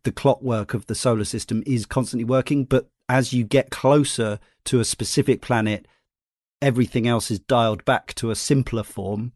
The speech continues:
outside of what you're seeing, and obviously everything that's relevant to you. So you, yeah, it's kind of, it, it's a mi-, it's a mind scramble in itself, just going from, you know, blasting off from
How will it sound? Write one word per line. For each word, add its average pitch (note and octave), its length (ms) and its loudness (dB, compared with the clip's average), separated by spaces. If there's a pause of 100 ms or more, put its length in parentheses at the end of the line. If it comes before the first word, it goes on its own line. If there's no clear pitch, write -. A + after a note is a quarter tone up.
(420)
outside A#2 480 2
of G2+ 80 -6
what A#2+ 160 0
you're G#2+ 140 -4
seeing, G#2+ 500 0
and A2+ 100 0
obviously A2+ 380 0
everything A#2 480 2
that's A2 240 -2
relevant A#2 440 2
to - 140 -2
you. G#2 200 0
So A#2 260 2 (340)
you, D#3 140 -4 (420)
yeah, D#3 280 4
it's D3+ 200 -2
kind G#3+ 300 2
of, B2+ 140 2
it, C3+ 240 -2
it's - 160 -4
a C#3+ 60 4
mi-, D3 260 0
it's - 340 -8
a C3 80 2
mind D3+ 420 2 (200)
scramble A2+ 440 0
in G#2+ 100 0
itself, B2+ 520 0
just - 240 -8
going C#3+ 400 4
from, A2+ 600 2 (500)
you B2 80 -2
know, A2 100 -2
blasting C3+ 600 2
off A#2+ 160 0
from A2 680 0